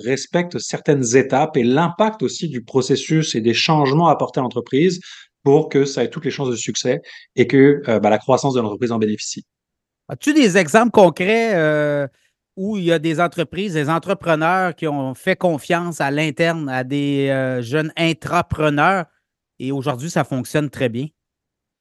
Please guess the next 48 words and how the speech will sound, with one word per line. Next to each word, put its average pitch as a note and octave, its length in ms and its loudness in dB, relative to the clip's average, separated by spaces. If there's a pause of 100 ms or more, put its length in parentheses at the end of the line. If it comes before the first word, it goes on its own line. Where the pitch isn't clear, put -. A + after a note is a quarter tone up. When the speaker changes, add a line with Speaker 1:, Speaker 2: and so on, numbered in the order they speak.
(420)
Speaker 1:
É-, B2+ 220 0
écoute, F3 280 4
euh, B2 100 6
c'est - 160 2
drôle, C3+ 180 6
moi D3 100 4
j'ai A2+ 140 0 (100)
commencé C3+ 480 0
un D3+ 80 0
peu D3+ 120 -2
ma B2+ 120 -2
carrière B2 280 -2
comme A#2 180 -8
ça C3+ 160 -6
aussi, G3 280 -4
là. D#3+ 280 -6
Tu, A2+ 180 -8
tu - 140 -6
m'en A#2+ 160 4
parles, D#3+ 240 6
mais A#2 100 4
il - 20 4
y - 20 4
en A2 40 2
a A2+ 80 4
beaucoup. D3+ 500 4
Euh, G#2+ 220 6 (400)
euh, A2 260 4
d'ailleurs, A#2+ 400 4
euh, G#2 120 -2
je - 100 -10
pourrais A#2+ 180 -4
citer C#3+ 200 -2
des A#2 200 2
exemples B2 320 0
assez A2+ 200 -4
extraordinaires. B2 640 -2
Euh, G#2 80 -2
la G#2 140 -4
compagnie C#3 340 -2
Chantier E3+ 340 -2
Chibougamau, A#2+ 640 0 (480)
euh, G#2+ 300 2
j'ai B2 180 4
appris F3+ 360 2
que D3 560 2
eux, G#3 380 2
euh, G#2+ 340 -4